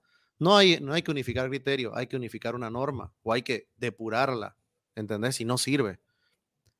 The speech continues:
Porque va a afectar a los dos equipos. Por ejemplo, a mí la que me molesta mucho es esta interpretación que, que siempre hacen de que, bueno,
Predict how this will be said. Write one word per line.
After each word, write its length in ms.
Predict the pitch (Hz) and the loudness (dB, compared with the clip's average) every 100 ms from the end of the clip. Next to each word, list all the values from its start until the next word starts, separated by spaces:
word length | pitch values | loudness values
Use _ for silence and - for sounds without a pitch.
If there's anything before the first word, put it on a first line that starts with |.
| _ _ _ | _ _ _
Porque 240 | 143 151 | 4 8
va 80 | 156 | 10
a 40 | |
afectar 300 | 190 180 190 | 10 10 8
a 60 | 185 | 8
los 140 | 143 | 8
dos 180 | 147 170 | 8 8
equipos. 480 | 143 - 180 - 92 - | 6 2 -2 -4 -10 -6
Por 100 | 131 | 0
ejemplo, 260 | 156 147 | 2 2
a 40 | 135 | 2
mí 100 | 160 | 4
la 120 | 156 | 2
que 100 | 131 | 0
me 120 | 120 | -2
molesta 380 | 117 131 143 135 | -2 -2 0 0
mucho 440 | 139 139 151 170 - _ - _ _ _ - - | 2 2 0 -2 -8 _ -20 _ _ _ -20 -6
es 140 | 127 131 | 2 4
esta 180 | 143 143 | 6 4
interpretación 640 | 123 110 117 110 139 135 | 2 2 0 0 2 2
que, 280 | 123 107 104 | 2 -2 -2
que 100 | 101 | -8
siempre 360 | - 127 120 120 | -4 -2 2 2
hacen 300 | 120 139 123 | 2 0 -2
de 120 | 104 | -2
que, 260 | - 104 - _ - - - | -4 -8 -10 _ -20 -20 4
bueno, 240 | 135 120 | 4 4